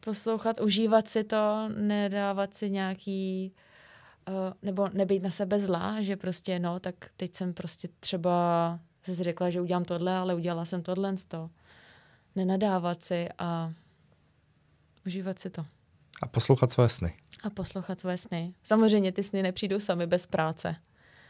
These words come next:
Speaker 1: ale udělat pro to maximum.
Speaker 2: Jsou tvoje sny aktuální jiný, než jaký jsi měla na začátku, eh, to, té profesionální sportovní dráhy? Protože teď jedeš v té koleji profesionální sportovkyně
Speaker 1: Mhm.
Speaker 2: a byl ten sen opravdu takovej celou dobu, nebo ne?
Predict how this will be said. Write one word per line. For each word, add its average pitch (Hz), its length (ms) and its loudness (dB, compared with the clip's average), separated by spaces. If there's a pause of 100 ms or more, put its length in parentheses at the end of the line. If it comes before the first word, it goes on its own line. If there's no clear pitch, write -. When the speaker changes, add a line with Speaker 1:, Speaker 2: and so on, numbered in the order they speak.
(100)
Speaker 1:
ale 190 180 -6
udělat 185 240 -6
pro 185 140 -6
to 196 140 -6
maximum. 180 640 -4 (800)
Speaker 2:
Jsou 143 220 8
tvoje 110 280 8
sny 98 420 2
aktuální 95 760 2 (280)
jiný, 101 420 6
než 131 240 2
jaký 104 340 0
jsi 104 280 2 (160)
měla 107 260 8
na 101 140 6
začátku, 107 840 4
eh, 98 40 -4 (400)
to, 104 280 4
té 104 160 0
profesionální 104 680 2
sportovní 101 520 2
dráhy? 101 520 2
Protože 117 320 0
teď - 240 -2
jedeš 185 260 2
v - 60 -20
té 135 100 -2
koleji 123 420 6 (200)
profesionální 139 580 2
sportovkyně 190 580 0
Speaker 1:
Mhm. - 120 0
Speaker 2:
a 98 40 0
byl 104 160 6
ten 131 160 8
sen 117 160 4
opravdu 113 300 4
takovej 107 360 4
celou 107 240 4
dobu, 104 220 4
nebo 143 200 2
ne? 95 140 -2